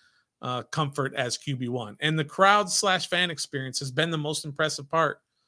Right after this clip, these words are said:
Uh, after six hundred and three votes, they got fifty-four percent of the vote. So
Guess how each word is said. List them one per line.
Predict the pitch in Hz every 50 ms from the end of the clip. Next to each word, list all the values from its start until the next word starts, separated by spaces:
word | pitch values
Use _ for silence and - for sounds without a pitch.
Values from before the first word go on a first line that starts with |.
| _ _ _ _ -
Uh, | 139 135 151
after | 143 135 135 - 143
six | 135 - - 143 - -
hundred | 160 147 147
and | 143 139 127
three | - 147 143 143
votes, | 131 151 156 156 151 151 - -
they | - 131
got | 131 139 127 - _
fifty-four | - 147 143 - 139 - - 135 135
percent | 127 - - - - 135 127
of | 127 117
the | 120
vote. | 120 156 180 - - _ _ _ _ _ _ _ _ _ _ _ _ _ _ _ -
So | - - - 156 147 147 147 143 143 135 135 -